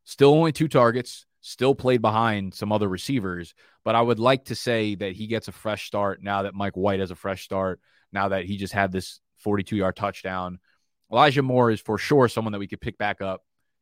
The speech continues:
and hope that Mike White can continue to sprinkle this white everywhere,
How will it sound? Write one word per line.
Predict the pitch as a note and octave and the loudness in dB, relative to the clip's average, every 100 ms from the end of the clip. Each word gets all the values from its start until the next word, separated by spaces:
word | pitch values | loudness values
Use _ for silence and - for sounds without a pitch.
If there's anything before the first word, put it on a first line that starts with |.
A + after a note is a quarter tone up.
| _ | _
and | G2 G2+ G2+ F#2 - | -6 -4 -4 -6 -12
hope | - C#3 E3+ G2 - - | 0 6 6 6 -4 -8
that | A2+ | -6
Mike | G2+ A2 F#2+ | -2 -2 0
White | A2 G#2 F#2 | 2 2 -2
can | G#2 | -10
continue | F#2 F#2+ - A#2 G#2 F#2 E2+ _ _ _ - | -10 -10 -6 -4 -2 -4 -6 _ _ _ -16
to | |
sprinkle | F#2+ - B2 A2+ G#2 | -14 -4 -2 -2 -2
this | F#2+ | -4
white | G2 G2+ F#2 | -4 -4 -4
everywhere, | E2+ E2 D#2 D#2 E2 | -6 -8 -10 -12 -14